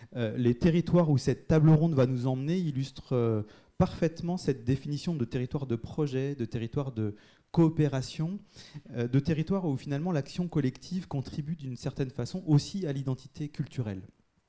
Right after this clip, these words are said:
Ensuite, quand on dit innover dans les territoires, ça veut dire quoi ? Euh,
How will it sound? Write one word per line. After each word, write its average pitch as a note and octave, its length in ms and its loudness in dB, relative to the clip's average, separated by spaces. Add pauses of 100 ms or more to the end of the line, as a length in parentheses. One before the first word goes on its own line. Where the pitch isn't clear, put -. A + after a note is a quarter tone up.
(800)
Ensuite, C#3+ 280 -2
quand F#3 180 -2
on E3+ 100 0
dit F3 340 -4
innover G3 560 4 (140)
dans B2 160 2
les B2+ 80 6
territoires, D3+ 680 -2
ça D3+ 120 -2
veut B2 140 -2
dire A2+ 260 -4
quoi ? G3+ 340 -4 (540)
Euh, A2+ 320 0